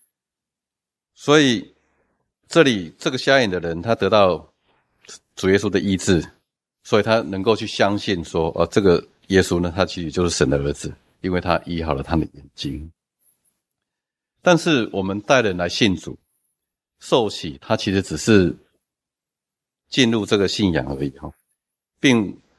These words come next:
不只是要人得身体上的医治、身体，身体上的健康而已哈。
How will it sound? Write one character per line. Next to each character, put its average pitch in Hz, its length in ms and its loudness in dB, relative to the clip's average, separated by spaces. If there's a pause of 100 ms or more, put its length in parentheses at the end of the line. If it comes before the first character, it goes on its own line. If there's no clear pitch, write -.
(200)
不 156 100 2
只 95 160 -4
是 123 120 -6
要 117 120 4
人 92 260 -2 (500)
得 92 140 2
身 98 200 0
体 85 80 -4
上 92 140 0
的 82 80 0
医 82 160 -2
治、 78 260 -2 (640)
身 110 180 2
体， 92 200 0
身 - 220 -2
体 98 80 4
上 92 160 0
的 80 80 0
健 85 260 0
康 78 260 -2
而 69 100 -2
已 67 100 -10
哈。 71 120 -16